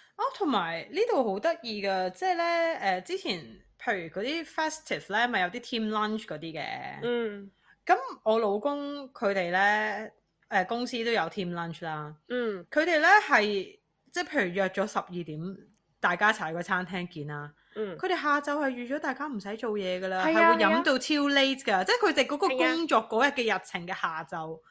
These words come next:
Speaker 2: 係㗎。
Speaker 1: 就係畀嗰個 lunch 咯，個 lunch 係由十二點食到七點噉咯。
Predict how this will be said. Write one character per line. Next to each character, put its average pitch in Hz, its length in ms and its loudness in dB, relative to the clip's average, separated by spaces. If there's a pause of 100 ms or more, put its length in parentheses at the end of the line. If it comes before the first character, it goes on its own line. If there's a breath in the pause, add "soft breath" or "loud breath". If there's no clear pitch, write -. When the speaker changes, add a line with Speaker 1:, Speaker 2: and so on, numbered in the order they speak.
(240 loud breath)
Speaker 2:
係 233 80 -4
㗎。 247 120 0
Speaker 1:
就 240 80 4
係 202 160 2
畀 190 160 2
嗰 277 100 2
個 247 140 2
lunch 214 340 4
咯， 190 240 0
個 240 80 0
lunch 240 300 0
係 240 240 2
由 156 260 -6
十 - 160 -8
二 196 100 -4
點 196 300 -4
食 220 120 -6
到 190 100 -6
七 - 80 -8 (180)
點 156 160 -10
噉 160 160 -10
咯。 156 160 -12